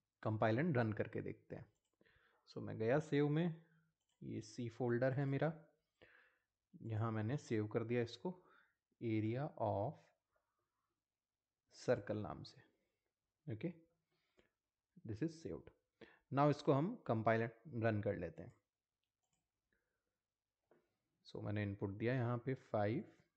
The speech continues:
and area of circle with radius five is seventy eight point five। And देखिए आप,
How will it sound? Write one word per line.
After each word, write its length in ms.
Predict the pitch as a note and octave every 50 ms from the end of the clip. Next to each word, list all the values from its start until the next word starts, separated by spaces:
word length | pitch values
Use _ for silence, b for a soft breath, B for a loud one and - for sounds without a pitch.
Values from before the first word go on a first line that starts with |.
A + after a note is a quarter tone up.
| _ _ _ _ -
and 680 | G2+ G2 F#2+ F#2+ F#2+ F#2+ F#2+ F#2+ G2 - _ - b b b b b b b b b _ - -
area 380 | A#2 A2+ A#2+ C3+ C3+ C#3 C#3+ C3 A2+
of 180 | G#2+ G#2 G#2+ - -
circle 340 | A2+ A2 - - B2 A#2+ A2+
with 160 | G#2 G2 G#2+ G#2
radius 280 | G2 G2+ G2+ G2+ - - -
five 240 | G2 G2 F#2 - A2
is 140 | G#2 - -
seventy 400 | - A2+ A2 G#2+ G#2+ G#2 A#2 A2 - A#2+
eight 140 | B2+ B2 - -
point 240 | C3 C3 C3+ C3 - -
five। 300 | B2+ B2+ D#3 E3 E3 - A2
And 220 | G2+ G2 G2 G2 F#2+
देखिए 260 | G#2 G#2 - D3 C#3+
आप, 240 | C#3 - - -